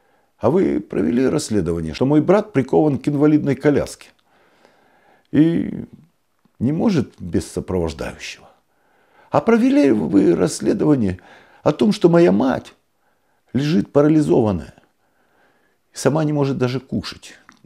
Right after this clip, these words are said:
ее нужно кормить с ложечки? А вы провели расследование, что муж моей сестры, он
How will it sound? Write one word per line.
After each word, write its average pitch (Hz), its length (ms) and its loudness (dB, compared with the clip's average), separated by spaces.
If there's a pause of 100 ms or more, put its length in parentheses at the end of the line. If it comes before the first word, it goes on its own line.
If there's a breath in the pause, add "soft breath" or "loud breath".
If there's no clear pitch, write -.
(140)
ее 104 180 -2
нужно 107 240 -2
кормить 117 400 -2
с - 100 -20
ложечки? - 480 -6 (880)
А 151 100 0
вы 220 140 4
провели 269 500 4
расследование, 123 760 2
что 147 440 2 (520 loud breath)
муж 190 340 4
моей 165 320 2
сестры, 170 640 0 (1700 soft breath)
он - 500 0